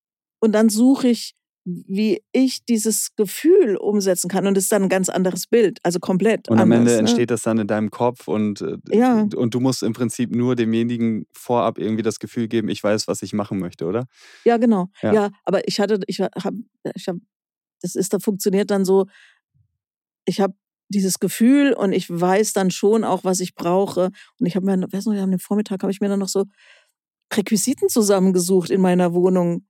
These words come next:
Speaker 1: um nachher mal zu gucken, ob das damit funktioniert ist. Vielleicht damit, krieg ich damit dieses Gefühl hin, dieses, und das haben wir dann beim Shooting ausprobiert. Eine Sache hat nicht funktioniert, aber eigentlich hat alles andere, ich glaube, fünf, sechs anderen Ideen, die haben super funktioniert.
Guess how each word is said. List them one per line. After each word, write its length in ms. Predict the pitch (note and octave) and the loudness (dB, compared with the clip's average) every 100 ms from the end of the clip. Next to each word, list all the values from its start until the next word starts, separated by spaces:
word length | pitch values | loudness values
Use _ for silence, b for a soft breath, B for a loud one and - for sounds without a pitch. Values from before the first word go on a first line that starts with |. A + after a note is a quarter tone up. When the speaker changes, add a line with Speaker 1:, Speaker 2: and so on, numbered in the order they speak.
| _ _ | _ _
Speaker 1:
um 360 | G#3 G3 F3+ | 0 0 0
nachher 220 | - A3+ A#3+ | 0 2 2
mal 140 | G#3+ | 0
zu 120 | G#3+ | -4
gucken, 180 | G#3 A#3 | -8 -8
ob 100 | - | -6
das 180 | F#3+ - | -6 -2
damit 340 | G3 A3 B3 | 0 2 2
funktioniert 420 | - G#3+ - A3+ | 0 -2 0 0
ist. 100 | A#3 | -2
Vielleicht 320 | - G3+ - F#3 | -6 -6 -6 -8
damit, 320 | F3+ A#3+ B3+ | -2 -2 -2
krieg 160 | G3+ | -8
ich 80 | F#3+ | -8
damit 300 | G#3 A3 A#3+ | -2 0 0
dieses 240 | A3+ A3+ A3 | -2 -4 -6
Gefühl 480 | G3+ - A#3 C4 C4 | -8 -4 -2 0 0
hin, 340 | C4+ C4+ C4+ - _ _ - | 0 2 0 -4 _ _ -10
dieses, 440 | G3+ G#3 - - _ _ _ _ _ _ _ _ _ | -6 -6 -8 -14 _ _ _ _ _ _ _ _ _
und 240 | - F3+ F#3 | -4 -2 -2
das 80 | F#3 | 0
haben 80 | |
wir 80 | A#3 | 2
dann 100 | A3 | 2
beim 120 | A3 | 2
Shooting 340 | G3 A#3 A3+ A3 | 0 -2 0 0
ausprobiert. 520 | F#3+ G#3+ - G3+ G#3 | 0 -2 -2 0 0
Eine 240 | - F3+ | 0 0
Sache 240 | F#3+ F3+ F3 | -2 -2 -4
hat 100 | F3+ | -2
nicht 180 | G3 - | -4 -2
funktioniert, 520 | G3 F#3+ F#3+ F#3+ - | -4 -2 -2 -2 -2
aber 160 | F3 | -4
eigentlich 260 | E3+ F#3+ F#3+ | -4 -4 -6
hat 140 | F#3+ _ | -10 _
alles 280 | F3+ G#3 G#3+ | -4 -4 -4
andere, 680 | F#3+ G#3 G3+ F#3+ F#3+ G#3 - | -2 0 0 -2 -2 -4 -6
ich 80 | |
glaube, 180 | - F3 | -8 -10
fünf, 260 | F3+ G#3 G#3+ | -4 -4 -4
sechs 300 | - G3+ - | -4 -6 -4
anderen 300 | G3 A3 F#3+ | -2 0 0
Ideen, 320 | F3 F3+ G3+ | -2 -2 0
die 100 | G3 | -2
haben 120 | F#3+ | -2
super 240 | G3+ G#3 G#3 | -4 -8 -8
funktioniert. 580 | - F#3 - F#2 - | -6 -6 -4 -4 -6